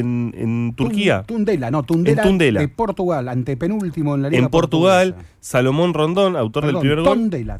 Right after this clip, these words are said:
Speaker 2: Tondela es el
Speaker 1: Tondela.
Speaker 2: nombre del equipo.
Speaker 1: Salomón Rondón, au-, autor del primer gol, eh, eh,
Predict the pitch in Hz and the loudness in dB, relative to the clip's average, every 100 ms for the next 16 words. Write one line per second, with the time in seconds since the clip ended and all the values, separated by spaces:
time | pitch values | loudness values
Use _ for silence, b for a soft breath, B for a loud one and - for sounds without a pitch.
0 | - 233 214 170 175 123 101 92 113 113 | -10 -8 -4 -2 0 0 0 -2 -6 -10
1 | 110 104 104 - 123 143 160 165 165 196 | -12 -14 -14 -4 -2 0 0 0 0 0
2 | 196 - 120 110 117 107 139 147 127 131 | 0 0 -2 -2 -4 -2 -2 -2 -2 -2
3 | 147 170 185 170 180 180 113 107 104 101 | -2 0 2 2 0 -6 -4 -4 -2 -4
4 | 101 98 - 101 95 | -4 -6 -6 -6 -6